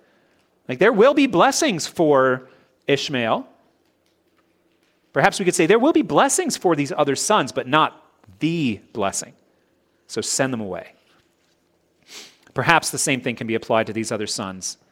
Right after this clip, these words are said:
What we know for sure is that they had to leave because God's promise was to and for Isaac only.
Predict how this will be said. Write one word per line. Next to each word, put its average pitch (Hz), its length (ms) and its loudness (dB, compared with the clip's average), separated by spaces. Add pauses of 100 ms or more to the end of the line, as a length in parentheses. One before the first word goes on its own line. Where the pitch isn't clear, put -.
(680)
What 175 140 0
we 180 100 2
know 247 140 4
for 269 160 0
sure 175 280 2
is 160 140 0
that 147 220 0
they 208 240 4
had 202 280 4
to 202 120 0
leave 120 540 0
because 120 680 0
God's 151 340 4
promise 151 460 0
was 123 160 -6
to 190 440 0
and 139 180 -4
for 135 580 0
Isaac 127 520 0
only. 107 440 -10